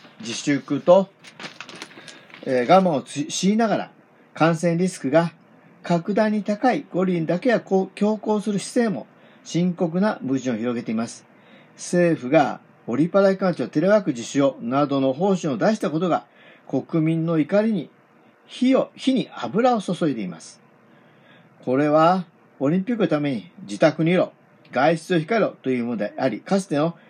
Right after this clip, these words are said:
欲しがれません。勝つまではを彷彿とさせるのではありませんか？こんな支離滅裂な政治が許されていい道理はないではありませんか。五輪開催をやむを得ないと考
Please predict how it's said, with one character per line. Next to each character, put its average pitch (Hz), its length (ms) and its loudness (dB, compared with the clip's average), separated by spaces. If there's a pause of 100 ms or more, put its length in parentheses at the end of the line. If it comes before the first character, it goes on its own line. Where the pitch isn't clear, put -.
(240)
欲 131 120 -2
し 165 180 4
が 170 140 6
れ 175 120 0
ま 165 160 0
せ 208 140 2
ん。 127 120 -4 (140)
勝 214 180 2
つ 196 140 -6
ま 170 180 2
で 202 100 0
は 202 240 2
を - 120 -6 (280)
彷 190 320 4
彿 170 220 -6
と 175 100 2
さ 160 200 -2
せ 156 80 -2
る 185 80 2
の 190 60 0
で 170 60 0
は 135 40 0
あ - 20 0
り 110 60 -4
ま 110 80 -6
せ 127 120 -6
ん 101 60 -6
か？ 127 220 -4 (920)
こ 160 200 2
ん 196 140 2
な 208 260 -2
支 - 260 0
離 220 200 2
滅 120 280 -4
裂 160 220 0
な 160 80 0
政 180 300 -2
治 - 0 -
が 185 240 0
許 147 220 0
さ 240 120 0
れ 226 100 0
て 190 120 -2
い 214 100 -2
い - 80 -10
道 156 220 0
理 208 80 0
は 160 160 2
な 196 180 -2
い 254 100 0
で 165 80 -2
は 123 60 0
あ 113 40 -2
り 107 60 -6
ま 101 100 -8
せ 107 100 -8
ん 95 40 -8
か。 - 200 -14 (920)
五 135 120 -4
輪 170 220 0
開 196 220 6
催 165 260 4
を - 20 2
や 127 160 0
む 180 80 0
を 226 40 2
得 247 60 2
な 240 100 2
い 208 60 -2
と 196 100 -4
考 196 220 0